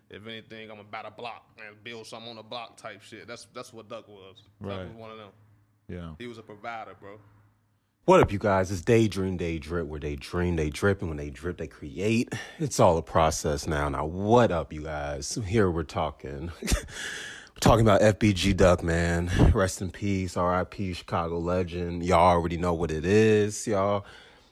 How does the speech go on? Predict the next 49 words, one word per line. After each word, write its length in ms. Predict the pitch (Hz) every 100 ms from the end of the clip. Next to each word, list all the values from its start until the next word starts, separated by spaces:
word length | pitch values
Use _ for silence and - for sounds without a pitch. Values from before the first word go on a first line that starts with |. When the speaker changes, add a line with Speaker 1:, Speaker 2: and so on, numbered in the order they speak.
| _ _ -
Speaker 3:
Ah, 220 | 127 120
this 140 | 107
is 80 | 151
a 60 | 120
very 300 | 98 113 107
good, 400 | 98 101 92 - - -
um, 280 | 90 85 82
clip. 420 | - 127 117 -
This 220 | 101 -
is, 160 | 104 90
um, 260 | 85 80 76
Billionaire 460 | 98 95 92 87
Black. 400 | 76 92 92 90
This 180 | 85 -
is 80 | 90
a 60 |
cousin 440 | 82 - 101 92 87
of, 240 | 76 76
um, 380 | 82 69 57 101 - - - - _ - - - -
of 260 | 127 156
F 240 | 127 101 -
B 120 | 95
G 200 | 82 80
Ducks. 340 | 80 85 82 -
He's 160 | 92
a 60 | 90
cousin 320 | 117 107 107
of 100 | 98
F 160 | 98 98
B 100 | 101
G 140 | 104
Ducks. 220 | 98 98
He's 120 | 87 85
also, 420 | 95 - 101 -
also 320 | 98 101 -
a 120 | 90 85
rapper. 500 | 90 95 90 95 92
You 160 | 90
know, 240 | 85 80 78
he's 220 | 92 85
been, 420 | 87 85 87 131 -
you 100 | 87
know, 140 | 73
posting 400 | - 104 90 98
for 160 | 82 87
the 60 |
longest. 500 | 82 90 90 90 87
I 60 | 110
think 280 | 160 143